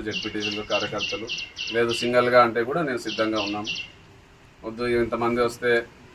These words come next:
ప్రాబ్లం అవుతుంది, లా అండ్ ఆర్డర్ ఇష్యూ అవుతుందంటే కూడా one to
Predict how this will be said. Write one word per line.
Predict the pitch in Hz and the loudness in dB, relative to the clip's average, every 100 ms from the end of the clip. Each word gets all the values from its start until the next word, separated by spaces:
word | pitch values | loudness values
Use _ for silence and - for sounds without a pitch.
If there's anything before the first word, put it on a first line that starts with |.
| - 113 113 | -12 -2 4
ప్రాబ్లం | 113 113 117 | 4 4 2
అవుతుంది, | 107 110 107 113 107 | 0 -2 -2 -2 0
లా | 107 | 2
అండ్ | 107 110 | 4 2
ఆర్డర్ | 104 104 | 0 -4
ఇష్యూ | - 107 | -4 -8
అవుతుందంటే | 101 101 101 95 101 | -8 -10 -12 -14 -12
కూడా | 117 - - - - - - | -12 -12 -16 -20 -20 -20 -6
one | 120 | -4
to | 117 | -2